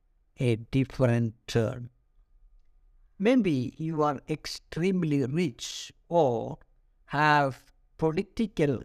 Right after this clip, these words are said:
high-level connections, right?" "No,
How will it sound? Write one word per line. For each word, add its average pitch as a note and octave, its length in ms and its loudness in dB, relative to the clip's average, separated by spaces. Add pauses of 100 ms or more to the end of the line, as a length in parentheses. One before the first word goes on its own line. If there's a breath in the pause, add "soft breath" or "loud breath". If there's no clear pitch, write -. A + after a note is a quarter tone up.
(140)
high-level D3+ 920 -2
connections, C#3 800 -2 (640)
right?" C3+ 440 -2 (960)
"No, D3+ 360 4